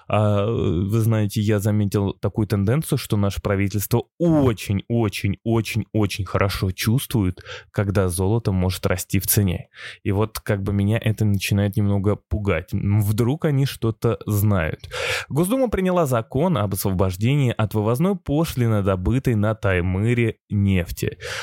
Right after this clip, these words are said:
А, ну, дело в том, что, а, нефть на Таймыре добывает, опять же, угадайте, кто? Правильно, Роснефть.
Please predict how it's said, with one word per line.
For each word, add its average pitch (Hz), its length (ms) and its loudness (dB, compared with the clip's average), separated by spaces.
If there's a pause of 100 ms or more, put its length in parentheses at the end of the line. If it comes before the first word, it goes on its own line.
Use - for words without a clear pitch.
(100)
А, 113 420 2
ну, 170 560 2
дело 147 440 2
в - 80 -10
том, 165 200 0
что, 131 640 0
а, 123 380 2
нефть 123 480 2
на 131 160 2
Таймыре 117 460 2
добывает, 98 500 0
опять 90 260 0
же, - 100 -2
угадайте, 104 420 0
кто? 214 380 0 (200)
Правильно, 107 760 0
Роснефть. - 1200 -2